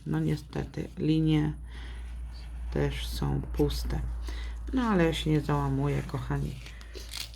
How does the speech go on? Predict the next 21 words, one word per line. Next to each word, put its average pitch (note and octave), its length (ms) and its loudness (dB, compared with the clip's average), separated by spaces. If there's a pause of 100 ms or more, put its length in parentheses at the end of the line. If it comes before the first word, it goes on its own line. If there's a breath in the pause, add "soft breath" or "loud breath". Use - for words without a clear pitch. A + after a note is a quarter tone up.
(200)
Moja, D#3 640 4 (140)
moja D#3 360 2
niezawodna D#3+ 760 4
dwunastka C#3+ 880 0
dała C#3 340 0
dwadzieścia D#3+ 680 -2
złotych, D3 540 -4
czyli C#3 420 -2
odzyskaliśmy D3 800 -2
połowę E3 480 0
wkładu. D#3 600 0 (1160 loud breath)
Jest D3+ 300 2
się - 440 -2
czym D3 260 -2
cieszyć. - 560 -6
Ja D#3+ 120 -4
się - 140 -8
tam - 200 -4
bynajmniej D3 520 -2
cieszę. - 380 -6 (1300 loud breath)
Mam D#3 360 0